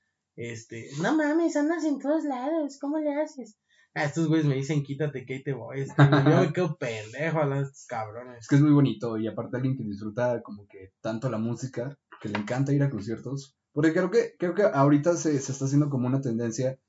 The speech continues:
Speaker 2: ir a un concierto o un festival, pero más como por, por evento social,
Speaker 1: Ajá.
Speaker 2: más como por ir a ver una banda.
Speaker 1: Sí, sí, sí.
Speaker 2: O sea, así es como, "Güey, me vale verga, yo voy a ir a empedar, y conozco una rola de quien va a cantar, pero ahí voy a andar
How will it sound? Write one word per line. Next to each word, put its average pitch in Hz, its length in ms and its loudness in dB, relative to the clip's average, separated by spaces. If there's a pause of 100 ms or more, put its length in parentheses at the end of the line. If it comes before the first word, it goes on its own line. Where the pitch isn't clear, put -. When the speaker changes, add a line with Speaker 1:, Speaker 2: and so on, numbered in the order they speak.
(160)
Speaker 2:
ir 123 120 -2
a 131 80 2
un 135 80 0
concierto 120 520 -6
o - 20 -2
un 117 140 -4
festival, 104 440 -6
pero 113 180 -6
más 104 300 -4
como 113 260 -8
por, 101 260 -12 (440)
por 127 160 0
evento 139 340 4
social, 135 520 -4 (180)
Speaker 1:
Ajá. 110 140 -6
Speaker 2:
más 123 220 0
como 123 200 2
por 113 160 -2
ir 117 120 0
a 120 80 0
ver 117 160 -2
una 113 160 -2
banda. 104 320 -8 (160)
Speaker 1:
Sí, 156 260 2
sí, 127 160 -10
sí. 120 80 -4
Speaker 2:
O - 20 -2
sea, 120 120 -4
así 123 80 -4
es 127 80 -4
como, 135 160 0
"Güey, 156 160 0
me 165 60 2
vale 185 140 -2
verga, 165 220 2
yo 151 140 0
voy 151 100 0
a 151 40 0
ir 147 40 2
a 139 60 4
empedar, 120 440 -4 (200)
y 110 180 -10
conozco 127 380 -4
una 135 100 2
rola 120 320 -4
de 95 380 -10
quien 104 200 -2
va 107 60 0
a 104 60 -4
cantar, 117 400 -6
pero 104 160 -8
ahí 101 60 -6
voy 104 160 -4
a - 20 -4
andar 101 200 -4